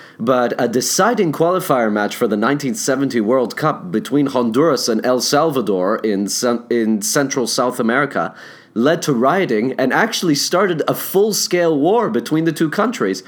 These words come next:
Two thousand people were killed on each side. There was literally no reason to fight this war apart from one flipping football match.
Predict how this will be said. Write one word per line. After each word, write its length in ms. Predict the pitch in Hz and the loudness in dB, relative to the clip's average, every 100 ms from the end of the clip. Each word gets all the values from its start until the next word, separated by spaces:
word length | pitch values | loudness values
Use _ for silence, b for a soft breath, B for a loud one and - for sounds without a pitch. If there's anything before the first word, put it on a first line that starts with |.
| B B B | B B B
Two 160 | - 226 | 0 2
thousand 400 | 226 226 202 170 | 2 2 2 0
people 280 | 196 202 170 | 0 0 2
were 120 | 143 | 0
killed 320 | - 202 170 | 2 2 2
on 160 | 135 143 | 2 0
each 140 | 165 | 0
side. 460 | - 196 208 127 - B B B B | 0 2 2 -2 -6 B B B B
There 200 | - 208 | 2 4
was 200 | 196 151 | 4 2
literally 540 | 127 202 269 240 180 147 | 2 2 2 2 2 2
no 460 | 123 127 196 226 | 2 2 4 4
reason 600 | 226 147 147 180 101 90 - | 2 2 2 2 0 -4 -2
to 120 | 117 | -4
fight 360 | - 147 175 | 0 0 0
this 200 | 147 147 | 0 0
war 380 | 123 139 135 113 | 2 2 4 2
apart 420 | 131 127 147 165 - | -2 -2 0 0 0
from 280 | 160 143 139 | 0 0 0
one 720 | - 120 139 196 214 220 - - | 0 2 2 4 2 0 -4 -14
flipping 680 | - - 202 175 143 143 156 | -10 -2 0 2 2 2 0
football 520 | - - 427 190 156 | 0 0 2 2 2
match. 500 | 127 95 69 - - | 0 -2 -4 -6 -8